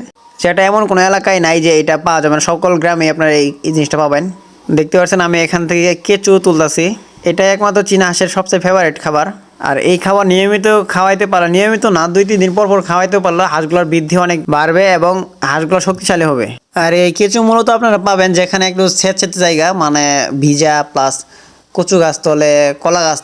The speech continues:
তলে, আর ওই গোবরের কাঁড়িতে পাবেন। আর অনেক সময় এটা নদীতে, নদীর যে দুই, নদী বলতে আমাদের এদিকে ম-, গাং আর কি, খাল, এই দিকেও পাওয়া যায়। কারণ আমাদের এদিকে খালগুলো এই টাইমে শুকিয়ে যায় পানি। আমি ফার্স্ট টাইম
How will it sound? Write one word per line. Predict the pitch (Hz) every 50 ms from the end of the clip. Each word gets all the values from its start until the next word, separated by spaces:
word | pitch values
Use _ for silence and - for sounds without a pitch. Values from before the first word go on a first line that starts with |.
| -
তলে, | 156 147 147 147 147 147 147 147 135 117 - _ - - 135 139 139
আর | 139 139 139 139 135 135 139 135 123 131 139
ওই | 139 139 139 139 135
গোবরের | 160 160 160 175 175 175 165 -
কাঁড়িতে | 175 175 175 165 175 160 156
পাবেন। | 156 143 143 160 208 208 - - _ _ _ _ - _ _ - -
আর | 170 165 185
অনেক | 185 190 180 -
সময় | 196 190 190 185
এটা | 180 180 180 180
নদীতে, | 185 180 196 190 202 190 175 175
নদীর | 180 175 190 180 180 180 156
যে | 160 156 151 156
দুই, | 170 170 - - 208 196 190
নদী | 208 208 226 247
বলতে | 247 254 240 262 240 220
আমাদের | 202 185 185 196 196
এদিকে | 185 202 202 185
ম-, | 175 170 151 160
গাং | 151 151 160 156
আর | 151 147
কি, | 147 147 -
খাল, | - 135 135 156 170
এই | 151 135 135 139
দিকেও | 151 143 147 143 143 151
পাওয়া | 135 127 120 120
যায়। | 123 160 190 190 - - _ _ _ _ _ _ -
কারণ | - - 160 160 170 170 170
আমাদের | 170 175 175 185 185 180
এদিকে | 170 175 165 185 180 - -
খালগুলো | 156 151 165 156 170 175 170 165
এই | 160 160
টাইমে | 180 160 165 170 165 151 -
শুকিয়ে | 175 160 - 170 160 151 143
যায় | 147 143 143
পানি। | 147 143 143 151 185 214 202 - _ _ - 165
আমি | 170 185 190 180
ফার্স্ট | - 160 170 - -
টাইম | 208 202